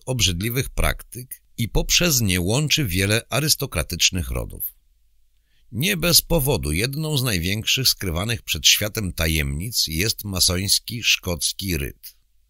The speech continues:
W roku tysiąc trzysta siódmym po czystkach we Francji rycerze zakonu templariuszy przenieśli się do Szkocji. Oficjalnie tylko dotąd historia tego rytu sięga.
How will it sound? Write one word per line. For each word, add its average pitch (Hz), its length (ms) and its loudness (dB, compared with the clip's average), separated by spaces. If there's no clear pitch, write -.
W 82 100 0
roku 180 280 -2
tysiąc - 460 0
trzysta - 500 0
siódmym 55 600 -4
po 107 120 2
czystkach 110 640 0
we 127 140 0
Francji 80 720 -2
rycerze 110 480 0
zakonu 104 400 0
templariuszy 85 800 0
przenieśli 95 480 -2
się 113 200 -2
do 117 100 -2
Szkocji. - 680 -4
Oficjalnie 127 600 2
tylko 139 340 -4
dotąd 101 380 -4
historia 113 500 -2
tego 107 280 -6
rytu 101 280 -4
sięga. 65 400 -2